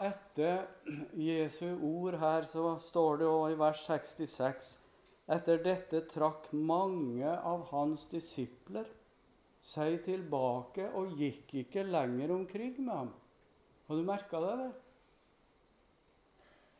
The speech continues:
Ja, da ser det i sannhet ut at alt var mislykket.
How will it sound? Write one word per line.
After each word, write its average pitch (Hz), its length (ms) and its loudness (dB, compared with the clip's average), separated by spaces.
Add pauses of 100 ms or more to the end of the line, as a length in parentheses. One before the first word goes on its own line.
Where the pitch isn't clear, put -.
(540)
Ja, 127 80 0
da 147 240 6
ser 185 200 2
det 165 120 4
i - 40 -6
sannhet 156 360 2
ut 156 320 -2
at 151 160 -2
alt 139 200 -4
var 151 120 -2
mislykket. 139 680 -6